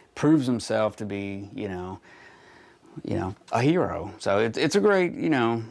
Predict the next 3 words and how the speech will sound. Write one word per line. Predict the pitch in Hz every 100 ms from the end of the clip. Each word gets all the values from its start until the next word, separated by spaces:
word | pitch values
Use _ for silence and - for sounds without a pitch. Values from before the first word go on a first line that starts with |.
| -
um, | 113 113 110 107 - - _ _ _ _ _ _ _ _ _ _ _ _ - 87
great | 120 127 120
movie. | 117 113 110 107